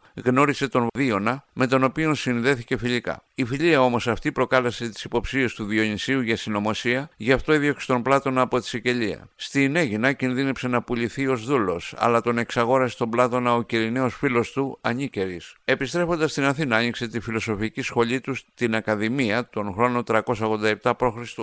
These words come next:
Η προσπάθεια όμως των δύο φίλων να προσελητήσουν στις ιδέες τους τον νέο ηγεμόνα Διονύσιον Β απέτυχαν. Για τρίτη φορά ήρθε στην αυλή των Σιρακουσών τον χρόνο τριακόσια εξήντα ένα π.Χ. με σκοπό να συμφιλιώσει τον Δίωνα με τον Διονύσιο.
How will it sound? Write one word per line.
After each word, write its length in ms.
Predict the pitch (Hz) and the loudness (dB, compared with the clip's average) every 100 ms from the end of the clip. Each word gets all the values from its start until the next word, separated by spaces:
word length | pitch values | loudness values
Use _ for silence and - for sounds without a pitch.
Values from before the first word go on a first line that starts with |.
| 80 - | -10 -6
Η 200 | 135 143 | -2 0
προσπάθεια 540 | 147 127 180 151 156 | 0 0 2 2 4
όμως 280 | 147 139 135 | 4 4 0
των 180 | 127 117 | 0 0
δύο 200 | 131 123 | 2 2
φίλων 380 | 123 123 143 135 | 2 0 0 0
να 120 | 120 | -2
προσελητήσουν 880 | - 107 117 107 98 135 127 131 123 | 0 -2 -2 -4 -2 -4 -4 -4 -4
στις 380 | - 110 104 | -4 -4 -2
ιδέες 400 | 113 107 127 110 | -2 2 2 2
τους 200 | - 123 | -4 -10
τον 200 | - 104 | -2 0
νέο 200 | 107 123 | 2 0
ηγεμόνα 540 | 120 110 117 127 113 104 | 0 0 0 2 2 0
Διονύσιον 720 | 101 104 113 113 113 107 101 | 0 -2 -2 -4 -2 -2 -2
Β 60 | 113 123 139 147 _ | -2 -2 -6 -8 _
απέτυχαν. 600 | - 190 139 92 95 80 - | 0 2 0 -2 -8 -10 -12
Για 220 | - 117 127 | -2 0 2
τρίτη 240 | 156 139 | 0 -2
φορά 260 | 120 135 139 | 2 4 4
ήρθε 200 | 127 127 | 2 -4
στην 220 | - 120 | -2 -2
αυλή 200 | 117 131 | -2 -2
των 160 | 127 | -2
Σιρακουσών 800 | 113 117 113 110 98 127 131 131 | -2 0 0 0 -2 0 0 -4
τον 300 | - 110 104 | -2 0 0
χρόνο 360 | 98 131 127 127 | 2 2 2 0
τριακόσια 460 | 117 107 101 127 123 | 0 0 0 -2 -4
εξήντα 260 | - 107 | -4 0
ένα 160 | 123 113 | 2 2
π.Χ. 200 | 120 101 98 - 131 - | 2 0 -6 -8 -10 -6
με 160 | 120 135 | 2 2
σκοπό 380 | - 156 - 170 | 4 4 4 2
να 140 | 160 | 2
συμφιλιώσει 680 | - 131 127 123 135 139 - | -2 -2 -2 2 2 2 2
τον 200 | 123 117 | 0 2
Δίωνα 320 | 131 135 135 | 0 0 0
με 120 | 127 | 0
τον 180 | 120 117 | -2 0
Διονύσιο. 640 | 120 123 127 - 87 78 | 0 2 0 -2 -6 -8